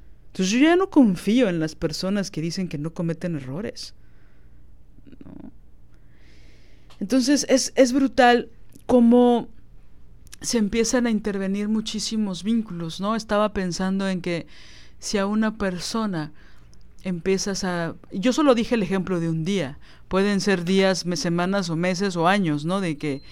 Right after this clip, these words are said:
esta persona está interviniendo, interviniendo, interviniendo, interviniendo y creando, ¿no? Construyendo mierda, mierda, mierda en las orejas de otras personas para hablar mal de ti. Pero pienso que, a pesar de que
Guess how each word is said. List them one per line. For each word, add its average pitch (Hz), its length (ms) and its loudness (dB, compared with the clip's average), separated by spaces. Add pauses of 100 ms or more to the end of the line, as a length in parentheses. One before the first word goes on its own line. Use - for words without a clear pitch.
(880)
esta 190 280 0
persona 190 360 -2
está 190 160 -6
interviniendo, 175 600 -2
interviniendo, 165 560 -2
interviniendo, 165 560 -2
interviniendo 165 400 -4
y 175 80 -6
creando, 160 420 -2
¿no? 190 160 -6
Construyendo 170 640 -4
mierda, 170 380 -2
mierda, 165 360 -2
mierda 165 320 -4
en 170 80 -6
las 151 200 -8
orejas 156 400 -6
de 160 60 -6
otras 151 200 -8
personas 165 520 -8
para 151 160 -8
hablar 151 200 -8
mal 156 180 -6
de 143 100 -8
ti. 180 240 -8 (920)
Pero 208 300 4
pienso 240 400 4
que, 196 480 4 (600)
a 170 100 -2
pesar 185 320 0
de 220 120 2
que 196 160 -2